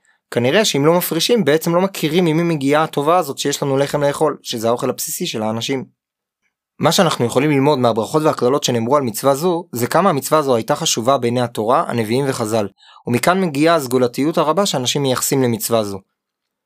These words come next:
ישנה מחלוקת בגמרא אם בימינו המצווה זו עדיין חובה מהתורה,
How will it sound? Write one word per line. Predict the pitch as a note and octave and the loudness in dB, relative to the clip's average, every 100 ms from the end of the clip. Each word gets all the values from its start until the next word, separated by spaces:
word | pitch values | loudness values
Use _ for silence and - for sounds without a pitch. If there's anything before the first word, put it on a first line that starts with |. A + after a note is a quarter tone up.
| _ _ _ _ _ | _ _ _ _ _
ישנה | A#2+ - G#3 | 0 4 4
מחלוקת | F3+ G3 F#3 | 4 2 2
בגמרא | C3 A#2+ C3 | 2 2 2
אם | D#3+ | 2
בימינו | A#2 B2+ D#3 | 0 2 2
המצווה | A#2+ A2 - C3+ | 2 0 0 2
זו | A#2+ | 0
עדיין | G#2+ B2+ C3+ | 2 0 0
חובה | - A2+ | 0 0
מהתורה, | A#2+ A2 A#2 A2+ F3+ | 0 -2 -2 0 0